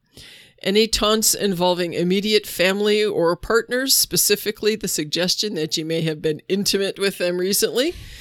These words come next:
should suffice, as should barbs based around physical, sexual, or sporting prowess. The less convoluted and mature, the better. If in doubt, the phrase most likely to generate outrage is the universal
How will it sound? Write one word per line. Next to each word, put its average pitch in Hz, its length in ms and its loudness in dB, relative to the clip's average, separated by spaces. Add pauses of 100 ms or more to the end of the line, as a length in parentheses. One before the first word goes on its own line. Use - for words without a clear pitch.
(300)
should 285 320 2
suffice, 277 880 2 (540)
as 220 260 2
should 208 360 2
barbs 196 440 4
based 175 360 2
around 160 360 -2
physical, 202 480 0
sexual, 175 580 0
or 165 180 2
sporting 196 600 0
prowess. - 640 -2 (400)
The 175 80 -4
less 170 240 0
convoluted 220 920 2
and 220 280 2
mature, 277 600 2 (260)
the 220 220 2
better. 175 640 0 (340)
If - 220 -6
in 165 180 -2
doubt, 180 360 0
the 165 80 -4
phrase 185 380 2
most 285 360 2
likely 254 380 2
to 196 100 2
generate 175 560 2
outrage 180 580 0
is 185 160 -4
the 185 120 0
universal 220 840 0